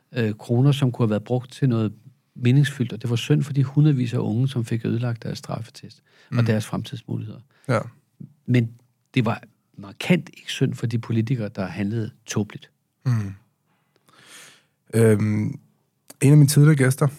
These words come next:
Speaker 2: har et spørgsmål til dig.
Speaker 1: Okay.
Speaker 2: Øh, Morten Pape, han er forfatter. Han har skrevet, øh, bøger omkring, øh, urbanplanen, og, øh, det er sådan nogle romaner, øh, som er fokuseret og foregår på Amager.
Speaker 1: Ja.
Speaker 2: Øhm,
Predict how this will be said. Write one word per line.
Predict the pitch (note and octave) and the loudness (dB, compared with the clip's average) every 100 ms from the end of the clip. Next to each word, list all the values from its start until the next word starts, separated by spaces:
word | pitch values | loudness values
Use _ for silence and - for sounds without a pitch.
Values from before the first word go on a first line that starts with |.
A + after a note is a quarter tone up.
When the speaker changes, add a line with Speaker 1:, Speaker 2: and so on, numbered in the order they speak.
| - _ _ _ _ _ | -18 _ _ _ _ _
Speaker 2:
har | A#2+ | -4
et | B2 | 0
spørgsmål | A#2+ A#2 C3+ | 0 0 0
til | A#2+ B2 | -2 -2
dig. | A#2+ - | -2 -2
Speaker 1:
Okay. | - F3+ G#3+ G#3+ - _ _ - | 0 4 2 2 -12 _ _ -4
Speaker 2:
Øh, | G#2+ G#2 | -2 0
Morten | G#2 G2+ | 0 -2
Pape, | G#2 A2 A#2 C#3 - _ | 0 2 2 0 -6 _
han | A2 | -4
er | |
forfatter. | G#2 G#2 A2 A2+ C3 | -2 -2 0 0 -2
Han | A#2+ | -4
har | |
skrevet, | A2+ - G#2+ A2+ A2+ | -6 -4 -4 -2 -2
øh, | G#2+ G#2+ A2 A2+ - | -4 -6 -8 -12 -2
bøger | A#2+ B2 | -2 0
omkring, | A#2 A2+ A#2+ A#2 A#2 | -4 -4 -4 -2 -4
øh, | G#2 | -2
urbanplanen, | - C#3 E3 - C#3 C3+ B2+ - - | 0 2 2 0 -2 -2 -4 -8 -18
og, | - A2+ A2 | -8 -6 -4
øh, | A2 | -6
det | A2 - - | -8 -10 -6
er | |
sådan | A#2 | 0
nogle | A#2+ A2 | 0 2
romaner, | G#2 G#2+ A#2+ A#2 B2+ | 0 0 -2 -6 -4
øh, | A2+ G#2+ A2 A#2 | -4 -4 -6 -10
som | - A2+ | -10 -6
er | G#2 | -4
fokuseret | - G#2 G2+ A#2 A2+ | -2 -4 -2 -2 0
og | A2 G#2+ A2 | 0 -2 -6
foregår | - - A2+ B2 A2 | -4 0 2 2 2
på | G#2 | 0
Amager. | G#2+ G#2+ A#2+ - - | -2 -6 -8 -8 0
Speaker 1:
Ja. | C3 - - - - _ | 0 0 -14 -20 -20 _
Speaker 2:
Øhm, | - A2+ G2+ G2 G2+ - G2+ | 2 2 2 0 -2 -2 -2